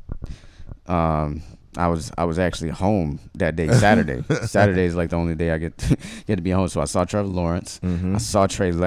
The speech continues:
Speaker 1: uh, Trey Lance.
Speaker 2: Mm-hmm, mm-hmm.
Speaker 1: <laughs> I just wanna make sure I was getting that name right. I saw Justin Fields, obviously,
Speaker 2: Mm-hmm.
Speaker 1: against the Dolphins.
Speaker 2: Yep.
Speaker 1: Um, and I saw Zach Wilson as well.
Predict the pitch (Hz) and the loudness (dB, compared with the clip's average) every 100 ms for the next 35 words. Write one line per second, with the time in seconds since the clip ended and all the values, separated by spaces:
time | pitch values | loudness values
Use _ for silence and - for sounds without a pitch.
0 | - 78 76 78 76 73 123 - 87 85 | 0 -2 0 0 -2 -4 -10 -4 -4 -2
1 | 73 78 92 123 98 98 98 117 113 92 | -4 -6 -4 -4 0 2 2 0 -2 0
2 | 92 95 117 - - 87 123 98 95 82 | 2 2 -2 -4 0 0 0 -2 -2 -2
3 | 82 - 87 80 82 82 82 82 80 78 | -2 -2 -4 -2 -2 -2 -2 -2 -2 -6
4 | - - - - - 85 - 98 82 90 | -10 -20 -20 -10 -2 -2 2 0 2 -2
5 | 85 92 120 92 85 80 78 87 104 - | -4 -2 0 0 0 -2 -4 -6 -6 -4
6 | 90 90 90 85 90 - 80 98 107 85 | -4 0 0 0 -2 -4 0 4 4 2
7 | 85 - - 90 95 - - - 80 78 | -4 -6 -2 0 0 -4 -6 2 4 6
8 | 76 76 76 - - _ _ _ _ _ | 4 2 -2 -8 -14 _ _ _ _ _
9 | _ _ - 98 95 90 87 - 95 90 | _ _ 0 2 4 4 2 4 4 4
10 | 98 95 92 143 - 76 - - 80 90 | 2 2 2 0 0 -6 -8 -6 -2 4
11 | 113 87 | 4 4